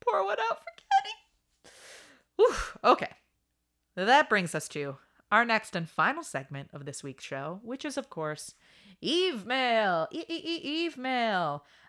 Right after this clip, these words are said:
Um, so for this week, I am just going to do one Eve Mail. But moving forward, I think we're probably gonna do a few more.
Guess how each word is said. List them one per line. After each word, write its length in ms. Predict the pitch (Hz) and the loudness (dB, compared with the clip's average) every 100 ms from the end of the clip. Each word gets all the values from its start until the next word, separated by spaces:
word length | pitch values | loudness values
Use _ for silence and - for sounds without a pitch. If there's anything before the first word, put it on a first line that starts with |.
| - | -2
Um, 440 | 226 226 220 220 - | 0 0 -4 -12 -12
so 260 | 226 - 277 | -6 2 2
for 140 | 269 | 2
this 240 | 320 349 - | -2 -2 -4
week, 280 | 269 262 - | -6 -6 0
I 100 | 214 | 2
am 160 | 202 196 | 2 0
just 180 | 190 - | -4 -2
going 180 | 180 | -4
to 80 | 180 | -2
do 160 | 170 156 | -4 -6
one 260 | 147 160 | -4 -6
Eve 240 | 196 226 226 | -6 -10 -8
Mail. 320 | 254 262 339 _ _ _ _ _ - 190 | -6 -4 -6 _ _ _ _ _ -10 2
But 540 | 208 180 175 175 - - - - - 202 214 | 6 8 6 4 -4 -10 -8 -10 -12 -14 -10
moving 340 | 151 139 135 | -8 -6 -8
forward, 420 | - 143 202 294 - | -6 -4 -2 -4 -6
I 60 | |
think 200 | 185 165 | -8 -8
we're 80 | 170 | -8
probably 420 | - 156 165 170 | -4 -2 -2 -4
gonna 200 | 156 156 | -4 -6
do 260 | 147 147 147 | -6 -6 -8
a 80 | - | -10
few 240 | - 147 | -10 -8
more. 400 | 143 135 175 294 | -6 -6 -6 -8